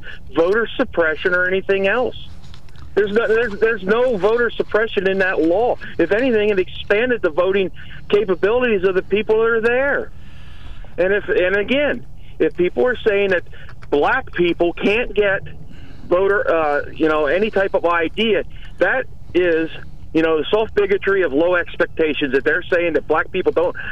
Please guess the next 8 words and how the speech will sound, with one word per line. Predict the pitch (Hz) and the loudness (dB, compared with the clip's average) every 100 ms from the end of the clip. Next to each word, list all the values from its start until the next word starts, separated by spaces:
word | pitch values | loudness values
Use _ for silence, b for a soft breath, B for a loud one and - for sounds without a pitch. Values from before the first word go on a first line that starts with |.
| - | 0
have | 175 | 2
the | 151 | 2
wherewithal | 143 127 185 214 190 185 180 175 160 147 B B | 0 2 2 2 2 2 2 2 2 0 B B
or | 151 156 | 0 4
the | 151 | 2
ability | 147 - 214 202 175 139 B - | 2 2 2 4 2 -2 B -2
to | 143 | 0
get | 143 165 | 2 0